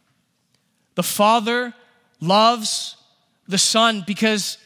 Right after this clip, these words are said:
only the Son is begotten from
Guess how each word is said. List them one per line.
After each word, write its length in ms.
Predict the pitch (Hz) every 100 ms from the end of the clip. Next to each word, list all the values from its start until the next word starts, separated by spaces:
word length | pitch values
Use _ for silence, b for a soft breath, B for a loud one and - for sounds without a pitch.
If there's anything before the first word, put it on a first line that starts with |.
| -
only 260 | 220 254
the 100 | 214
Son 460 | 202 - 226 233 240
is 240 | 214 196
begotten 920 | 156 202 151 214 226 254 226 226 233 220 _
from 600 | - - 220 226 226 226